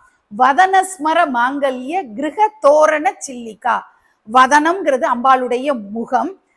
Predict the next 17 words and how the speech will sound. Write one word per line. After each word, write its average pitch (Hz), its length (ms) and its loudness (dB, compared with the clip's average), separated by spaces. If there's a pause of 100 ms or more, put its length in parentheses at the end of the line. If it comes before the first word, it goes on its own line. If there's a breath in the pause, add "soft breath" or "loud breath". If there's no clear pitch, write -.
(120)
ஸ்மரன் 277 560 2
அப்படிங்கிறது 247 580 -4 (140)
மன்மதன், 254 480 -4 (120)
அதுதான் 240 340 -4 (140)
எண்ணங்களாக 254 600 -2 (200)
இருக்கு. 233 300 -2 (460 soft breath)
மாங்கல்ய 311 760 4 (100)
அப்படிங்கிறது 247 460 -6 (100)
மங்களகரமான, 226 880 -2 (920)
கிருஹ 370 300 2 (280)
அப்படிங்கிறது 247 560 -2 (140)
கிரகத்தை 339 440 -4 (100)
குறிக்குது, 220 440 -8 (160)
வீடை, 277 300 -4 (200)
வீட்டை 320 300 -8
குறிக்கக்கூடிய 247 640 -8 (120)
சொல். 294 220 -6